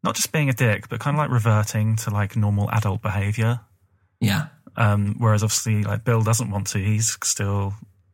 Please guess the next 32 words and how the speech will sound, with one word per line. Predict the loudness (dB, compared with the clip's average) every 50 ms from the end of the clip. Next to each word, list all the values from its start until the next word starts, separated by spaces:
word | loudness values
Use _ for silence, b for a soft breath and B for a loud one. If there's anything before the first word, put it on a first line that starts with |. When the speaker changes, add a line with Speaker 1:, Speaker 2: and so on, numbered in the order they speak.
| _ _ _ _ _ _ _ -20 -20 -20 _ _ _ _ _ _
Speaker 1:
you | -2 0
know, | 0 2 2
he | 2 2
still | 2 2 2 2 0 0 0 -2 -2
believes | -2 0 0 2 2 2 0 0 0 -2 -2 -4 -4 -6 -10 -14
that | -16 -8
he | -6 -6 -6
can | -2 -2 -2 -2 -2 -2 -2 -2 -2 -2 -2 -4
find | -2 -2 0 0 0 0
and | -2
save | -2 -2 -2 -2 -2 -2
Georgie. | -2 -2 -2 -2 0 0 2 0 0 -2 -6 _ _ _ _ _ _ _ _ _ _ _ _ _ _ _ _ -14 -14 -10 2 4
Speaker 2:
Mm. | 4 6 4 2 -2 -6 -14 _ B B B B B B B B B _ -4
I | 0
think | 2 2 2
it | 4
Speaker 1:
And | 4
Speaker 2:
was | 6
Speaker 1:
that's | 6 4 4
kind | 2 2 2 4
of, | 2
like, | 2 2 2
his, | 0 0 0 2 0 0 0
that's | 0 -2 -2 0
his | 0 0 0 0
dri-, | 0 -2 -4 -4 -4 -6 -6
driver | -2 0 2 2 2 2 0 0 -2 -4 -4
for | -4 -4
the | -4 -2
whole | 0 0 -2 -2
film. | -4 -2 0 0 2 2 0
And, | -2